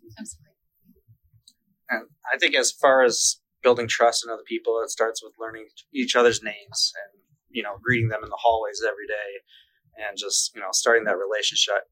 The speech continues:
Speaker 2: up early. So, you know, I think about, you know, talking with, with Tommy or Joangela about doing their presentations, and, you know, they were putting their trust in the D E I committee that we would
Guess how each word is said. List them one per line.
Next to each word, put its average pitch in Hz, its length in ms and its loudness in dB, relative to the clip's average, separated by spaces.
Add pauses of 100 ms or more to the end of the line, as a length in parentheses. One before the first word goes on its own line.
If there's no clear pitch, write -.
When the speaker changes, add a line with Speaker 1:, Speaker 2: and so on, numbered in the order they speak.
(220)
Speaker 2:
up 98 120 -6 (140)
early. 104 420 -2
So, 101 300 -6 (460)
you 110 100 -12
know, 110 80 -2
I 104 80 2
think 113 200 -4
about, 107 400 2
you 110 80 -8
know, 98 220 -8 (680)
talking 110 400 0
with, 104 140 -16 (100)
with - 180 -8 (160)
Tommy 117 320 -2
or 104 160 -8
Joangela 110 720 0
about 113 240 4
doing 110 180 -8
their 107 140 -12
presentations, - 840 -6
and, 101 100 -16 (320)
you 107 80 -10
know, 104 120 -8
they 113 120 0
were 107 340 -8
putting 117 160 2
their 101 140 0
trust - 380 2
in 107 60 -14
the 107 100 -16
D 113 160 -16
E 110 60 0
I 107 200 4
committee 113 380 -12
that 98 200 -4
we 110 160 -8
would 107 180 -10